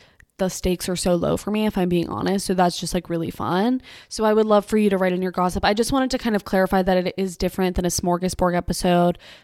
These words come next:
This is just dedicated to gossip, not gonna be giving any advice unless it, like, absolutely warrants.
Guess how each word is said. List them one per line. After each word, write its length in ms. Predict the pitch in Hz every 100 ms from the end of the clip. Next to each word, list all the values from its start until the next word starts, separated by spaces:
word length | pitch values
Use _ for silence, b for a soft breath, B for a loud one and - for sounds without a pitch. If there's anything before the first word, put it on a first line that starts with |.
| -
This 220 | 190 -
is 180 | 180 175
just 580 | 175 185 190 - - 185
dedicated 480 | 185 180 - 180 180
to 80 |
gossip, 580 | 180 175 175 175 175 165 -
not 460 | 185 180 180 185 -
gonna 180 | 190 175
be 380 | 180 175 175 - b b _
giving 280 | - 190 190
any 240 | 180 180 180
advice 460 | 170 180 180 -
unless 340 | 190 185 180 202
it, 80 |
like, 200 | - 180
absolutely 560 | 90 170 - 185 180 180
warrants. 500 | 170 175 175 180